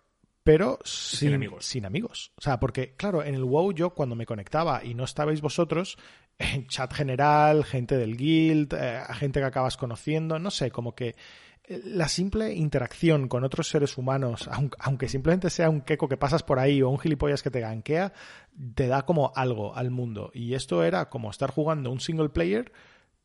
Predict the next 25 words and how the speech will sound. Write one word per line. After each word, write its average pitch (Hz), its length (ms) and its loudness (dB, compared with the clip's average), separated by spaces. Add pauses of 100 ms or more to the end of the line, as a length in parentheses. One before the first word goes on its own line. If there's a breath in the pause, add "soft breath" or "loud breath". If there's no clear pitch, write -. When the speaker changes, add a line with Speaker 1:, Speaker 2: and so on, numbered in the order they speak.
(220)
Speaker 1:
pero 123 520 2
no 131 420 2
bien 139 280 0
hecho, 135 360 -4
o - 40 -20
sea, 107 240 -6
como 107 200 -8
el 101 60 -6
wow, 131 300 4
porque 110 260 -6
el 107 60 -4
wow 135 260 4
si 156 120 -2
lo 147 80 2
juegas 151 300 4
como 135 140 -4
un 127 60 -4
single 139 240 0
player 147 260 2
sin 120 240 -6
nadie, 147 320 0
pues 110 180 -6
es 107 100 -6
un 156 80 -2
coñazo. 110 500 -6